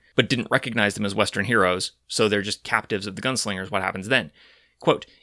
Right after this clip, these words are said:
"If the heroes are captured or play along with the Westerners for now, the Two Gun Kid, a former lawyer,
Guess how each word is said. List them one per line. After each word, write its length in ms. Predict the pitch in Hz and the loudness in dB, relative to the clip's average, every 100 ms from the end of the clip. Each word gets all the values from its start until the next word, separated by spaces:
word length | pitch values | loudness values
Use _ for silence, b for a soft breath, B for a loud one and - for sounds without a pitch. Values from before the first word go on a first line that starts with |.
| b | b
"If 100 | 135 | -2
the 80 | 175 | -2
heroes 240 | 220 233 | -2 0
are 80 | 175 | -2
captured 420 | - 190 - 185 - | 0 0 0 -2 -4
or 100 | 160 | -8
play 220 | - 170 | -2 0
along 260 | 147 160 156 | 0 0 -4
with 120 | - | -2
the 40 | |
Westerners 440 | 101 101 - 104 98 | -2 -2 -2 -6 -4
for 120 | 110 | 0
now, 280 | 127 180 - b b b | 2 0 -6 b b b
the 80 | 123 | -4
Two 200 | - 190 | 0 2
Gun 160 | 151 127 | 2 2
Kid, 380 | - 110 92 - _ _ - | 2 2 0 -8 _ _ 0
a 80 | 113 | 0
former 420 | - 120 107 101 | 2 2 4 2
lawyer, 640 | 101 113 156 101 107 135 | 4 4 6 6 4 2